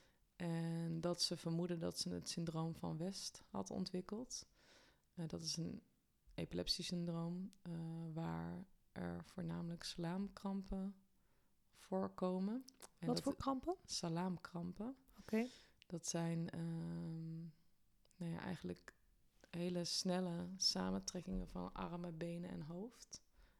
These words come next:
Speaker 1: Eh, het is een beetje alsof je in elkaar duikt
Speaker 2: Mhm.
Speaker 1: in een hele snelle beweging. Ehm,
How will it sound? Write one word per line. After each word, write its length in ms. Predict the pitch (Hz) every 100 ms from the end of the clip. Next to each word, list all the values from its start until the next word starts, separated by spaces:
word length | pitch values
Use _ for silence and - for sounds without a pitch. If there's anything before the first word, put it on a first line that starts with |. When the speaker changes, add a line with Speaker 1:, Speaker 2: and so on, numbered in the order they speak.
| - _ 170
Speaker 1:
Eh, 60 | 170 165 170 170
het 100 | 156
is 120 | - -
een 60 |
beetje 260 | 170 170 -
alsof 440 | - 185 170 - - - - - - -
je 100 | -
in 100 | -
elkaar 420 | 165 - 165 185
duikt 640 | 165 175 202 233 - - - -
Speaker 2:
Mhm. 340 | 233 220 240 294
Speaker 1:
in 160 | 170
een 100 | 165
hele 220 | 160 165
snelle 400 | 170 - 180 170
beweging. 640 | 170 175 175 190 - 208 214 - - - - - - - - -
Ehm, 760 | 180 175 180 175 175 175 175